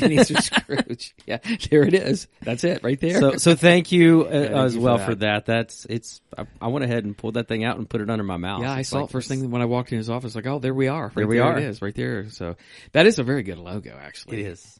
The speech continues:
Speaker 2: It is.
Speaker 1: You have a different
Speaker 2: Cold brew.
Speaker 1: hairstyle in that.
Speaker 2: Yeah, I need, we
Speaker 1: You
Speaker 2: need
Speaker 1: have a
Speaker 2: to
Speaker 1: different
Speaker 2: update.
Speaker 1: hairstyle today.
Speaker 2: We need to, <laughs> to definitely have a different hairstyle
Speaker 1: Dude, that
Speaker 2: today.
Speaker 1: is flat.
Speaker 2: Okay.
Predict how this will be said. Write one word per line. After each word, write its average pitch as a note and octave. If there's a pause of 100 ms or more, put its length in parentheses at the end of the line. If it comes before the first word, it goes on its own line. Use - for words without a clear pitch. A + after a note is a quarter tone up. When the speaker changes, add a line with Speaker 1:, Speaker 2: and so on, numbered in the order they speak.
(140)
Speaker 2:
It F#2+
is. E2+
Speaker 1:
You C3
have F#3
a C#3
different B2
Speaker 2:
Cold B2
brew. D3+
Speaker 1:
hairstyle E2
in D#2
that. D2 (760)
Speaker 2:
Yeah, A2
I C3+
need, G3
we A3
Speaker 1:
You C4+
Speaker 2:
need C#4+
Speaker 1:
have A#3
a F3
Speaker 2:
to E3+
Speaker 1:
different E3+
Speaker 2:
update. E3
Speaker 1:
hairstyle D#3+
today. C3
Speaker 2:
We C#3+
need F#3+
to, - (180)
<laughs> A#2+
to -
definitely B2
have G2
a F#2
different F#2+
hairstyle F2+
Speaker 1:
Dude, B2+
that C#3+
Speaker 2:
today. D#3
Speaker 1:
is F#2+
flat. E2+ (520)
Speaker 2:
Okay. A3